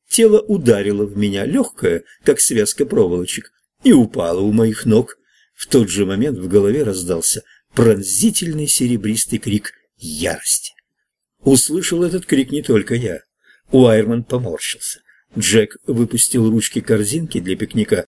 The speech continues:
и зажал уши ладонями. Потом крик стих. «Одна мёртвая цапля!» Голос Уайермана дрожал. Он потрогал мыском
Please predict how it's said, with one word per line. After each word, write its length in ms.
и 120
зажал 420
уши 220
ладонями. 560
Потом 460
крик 460
стих. 640
«Одна 500
мёртвая 640
цапля!» 600
Голос 600
Уайермана 580
дрожал. 520
Он 200
потрогал 640
мыском 640